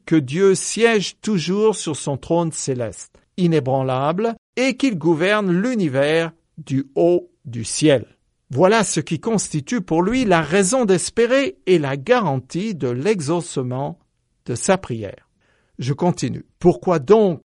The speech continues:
nous oublierais-tu perpétuellement ? Pourquoi nous délaisserais-tu aussi longtemps ? Verset vingt. Ces pourquoi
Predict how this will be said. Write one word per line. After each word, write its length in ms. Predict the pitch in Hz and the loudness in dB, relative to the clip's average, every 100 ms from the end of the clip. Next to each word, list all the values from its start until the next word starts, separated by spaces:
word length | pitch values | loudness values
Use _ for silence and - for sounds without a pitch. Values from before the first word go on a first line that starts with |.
| - | 2
nous 300 | 196 240 175 | 4 4 4
oublierais-tu 840 | 262 220 196 175 156 190 - 277 262 | 2 2 0 0 0 -2 -2 0 -2
perpétuellement ? 1200 | - 214 180 - 190 - 160 165 180 214 254 269 _ _ _ _ | 0 0 0 0 -2 0 0 2 2 2 0 -2 _ _ _ _
Pourquoi 600 | - 277 - - 165 160 156 | -6 -6 -4 0 4 4 2
nous 180 | 156 | 2
délaisserais-tu 1120 | 135 160 170 147 135 - 131 135 - 165 156 - | 2 2 2 2 -2 -4 -4 -4 -6 -6 -6 -4
aussi 420 | 151 139 - 175 | -2 -2 -2 -2
longtemps ? 640 | 156 139 131 - 139 131 - _ _ - | 0 0 -2 -2 -2 -4 -10 _ _ -4
Verset 380 | 156 151 - 107 | -4 -4 -6 -8
vingt. 120 | 110 _ _ - | -10 _ _ -16
Ces 580 | - - 170 147 127 _ | -6 -2 0 -2 -6 _
pourquoi 640 | - 196 185 - 240 269 | -2 -2 -4 0 2 2